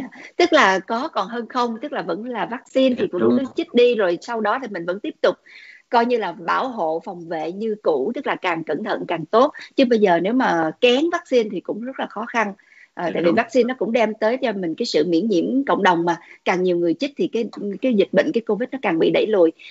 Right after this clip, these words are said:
Speaker 1: Thành ra cũng có cái sự, ờ, nghi ngại, ngần ngại thật. Tại vì, ờ, đối với AstraZeneca là một cái vaccine ở châu Âu mà còn có ghi nhận báo cáo hết ca này tới ca khác biến chứng vaccine. Thành ra huống hi-, huống hồ chi nói tới vaccine của Nga hoặc là Trung Quốc,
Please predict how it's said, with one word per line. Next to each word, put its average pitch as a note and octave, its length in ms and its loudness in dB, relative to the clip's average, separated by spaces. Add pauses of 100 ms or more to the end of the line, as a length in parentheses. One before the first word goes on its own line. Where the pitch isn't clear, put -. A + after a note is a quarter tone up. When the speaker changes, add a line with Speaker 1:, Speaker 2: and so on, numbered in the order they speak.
(140)
Speaker 1:
Thành F#3+ 100 -4
ra G3 300 2
cũng F#3+ 160 -2
có D#4+ 180 0
cái E4+ 160 -2
sự, F3+ 400 4
ờ, F3 400 0
nghi C4 240 4
ngại, F#3+ 420 -2
ngần G3 320 -4
ngại F3+ 240 -2
thật. - 160 -8 (320)
Tại F#3+ 100 2
vì, F#3+ 240 4
ờ, F3+ 120 0
đối A#3+ 180 2
với D#4+ 240 -2
AstraZeneca A#3+ 880 -4
là G3+ 60 -6
một E3+ 140 -8
cái A3 100 -6
vaccine A#3+ 360 -2
ở - 80 -2
châu A3 200 0
Âu A3 340 4 (220)
mà G3 240 0
còn F3 300 -4 (100)
có F#3+ 140 0
ghi A#3 160 -2
nhận F3+ 300 -4
báo G#3 160 -4
cáo C4 440 -4 (260)
hết C#4+ 200 -2
ca A3 120 2
này F3+ 140 -2
tới - 120 -6
ca G#3+ 160 -6
khác A#3+ 240 -10
biến A#3+ 240 -2
chứng B3+ 200 2
vaccine. A#3 380 4 (320)
Thành F3+ 100 -2
ra F#3 160 0
huống A#3 180 4
hi-, A#3+ 220 2 (100)
huống A3+ 140 -4
hồ G3+ 180 2
chi G#3+ 180 4
nói G3+ 220 -2
tới B3 140 -4
vaccine A3+ 320 -2
của F3+ 120 2
Nga G3+ 200 -2
hoặc G#3 140 -10
là D#3+ 80 -6
Trung F#3+ 220 -2
Quốc, C#4+ 120 4